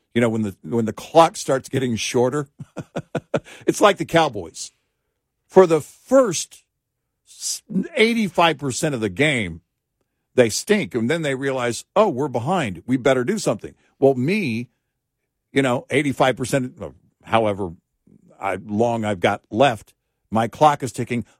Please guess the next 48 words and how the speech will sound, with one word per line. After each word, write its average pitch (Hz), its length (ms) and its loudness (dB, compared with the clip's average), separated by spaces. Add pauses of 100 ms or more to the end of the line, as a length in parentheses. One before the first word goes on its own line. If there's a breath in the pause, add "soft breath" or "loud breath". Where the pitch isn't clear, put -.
(160 soft breath)
"Oh, 262 300 6
I 135 120 -6
better 143 220 -2
get 139 200 -4
caught 123 220 4
up 165 180 0
on 123 160 -2
some 120 240 -4
<laughs> - 120 0
things. - 320 -2 (320 loud breath)
I - 60 0
better 165 280 6
up 135 180 -2
the 113 120 -6
score." 175 540 -2 (340 soft breath)
And 127 180 0
that's 135 200 -4
kind 139 240 -2
of 110 80 -6
the 101 80 -4
thing 107 280 -2
with 95 180 -8
me, 104 220 -2
is 90 160 -6
that 87 220 -4 (440)
that 101 260 -6
curiosity 98 840 -4 (320)
leads 110 440 -4
to 107 120 -6
more 95 380 -2
and 87 120 -4
more 90 220 -6
things. 92 260 -6 (360 soft breath)
And 175 120 4
it 185 120 4
all 220 220 0
relates 151 500 -4
to 123 160 -6
the 95 100 -8
job. 95 420 -2
It 113 80 -2
happens 120 380 -4
to 107 100 -10
relate 107 360 -2
to - 100 -10
the 87 80 -8
job. 87 320 -6 (580)
Um, 104 580 -2